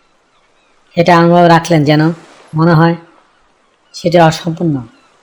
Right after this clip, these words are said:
খুব সহজে এড়ানো যায়। ফাঁদের উপরে তিনি কয়েকটি মুরগির পালক ছড়িয়ে ছিটিয়ে দিলেন,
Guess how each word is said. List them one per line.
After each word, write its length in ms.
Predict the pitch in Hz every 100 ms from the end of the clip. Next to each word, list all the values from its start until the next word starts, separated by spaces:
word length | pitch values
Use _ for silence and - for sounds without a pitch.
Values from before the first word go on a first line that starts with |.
| _ _ _
খুব 100 | 165
সহজে 380 | - 165 165 165
এড়ানো 300 | 160 160 156
যায়। 160 | 131 - _ _ _ _ _ _ _ _ _ _ _
ফাঁদের 280 | 175 165 175
উপরে 240 | 165 185 175
তিনি 320 | 180 175 196 - _ _ _
কয়েকটি 300 | 180 170 185
মুরগির 500 | 170 170 165 175 170 170 _ _ -
পালক 280 | 170 175 170
ছড়িয়ে 280 | - 180 175
ছিটিয়ে 260 | 170 170 170
দিলেন, 460 | - 202 151 135